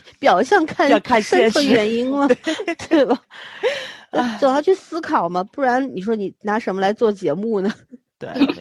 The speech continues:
Speaker 2: 错，没错。
Speaker 1: <laughs> 嗯。
Speaker 2: 嗯。
Speaker 1: 是啊。
Speaker 2: 反正就大家要区分好现实跟这种幻想的东西。现实中如果真的有这样的男性，最好离他远一点。就是比较抓马的人，我觉得真的挺可怕的。<laughs>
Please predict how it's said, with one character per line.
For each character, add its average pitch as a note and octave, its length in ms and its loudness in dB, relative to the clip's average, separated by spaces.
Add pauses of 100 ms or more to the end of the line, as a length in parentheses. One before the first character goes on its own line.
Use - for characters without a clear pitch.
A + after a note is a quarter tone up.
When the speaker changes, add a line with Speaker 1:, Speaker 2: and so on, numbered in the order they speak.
Speaker 2:
错， - 240 -20
没 - 140 -20
错。 - 180 -20
Speaker 1:
<laughs> B2+ 80 -18
嗯。 B2 240 -14
Speaker 2:
嗯。 F3+ 220 -16 (680)
Speaker 1:
是 - 280 -20
啊。 - 20 -14
Speaker 2:
反 - 100 -10
正 - 80 -16
就 B3 100 -20
大 A#3+ 140 -4
家 B3 140 -4
要 B3 220 -4
区 - 340 -12
分 C4+ 180 -10
好 - 220 -14
现 A3+ 300 -12
实 - 280 -16
跟 G3 160 -14
这 A3 140 -10
种 - 200 -14
幻 A#3+ 260 -10
想 - 200 -16
的 D3 120 -14
东 G3 200 -12
西。 F3 160 -16
现 B3+ 240 -10
实 G#3 120 -14
中 G3+ 200 -12
如 G3+ 60 -12
果 A3 120 -4
真 G#3+ 140 -8
的 D4+ 120 -2
有 G#3 100 -2
这 G#3+ 140 0
样 F3+ 120 -2
的 E3+ 100 -8
男 C#3+ 180 -10
性， G3+ 160 -16
最 G#3+ 100 -12
好 E3 160 -12
离 C3+ 100 -16
他 F#3 140 -14
远 F#3+ 240 -12
一 F3+ 80 -12
点。 C3+ 180 -12 (340)
就 B3+ 60 -8
是 - 20 -6
比 - 100 -12
较 D#3+ 120 -4
抓 B3 280 0
马 B3 120 0
的 D3 160 -2
人， D3 160 -6
我 D#3 100 -6
觉 C#3+ 100 -6
得 E3 80 -4
真 A#3 140 -6
的 B3 60 -8
挺 G3 160 -10
可 E3+ 160 -10
怕 D3 300 -2
的。 A#3 120 4 (360)
<laughs> - 500 -8